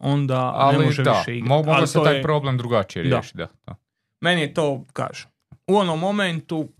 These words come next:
Speaker 1: si vidio da je to manje više orkestrirana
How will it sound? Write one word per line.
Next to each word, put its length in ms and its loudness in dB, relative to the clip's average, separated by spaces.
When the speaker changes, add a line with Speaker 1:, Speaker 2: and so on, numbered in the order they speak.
Speaker 1:
si 220 -6
vidio 580 -2
da 180 -10
je 160 -6
to 340 -2
manje 320 -6
više 260 -6
orkestrirana 1160 -8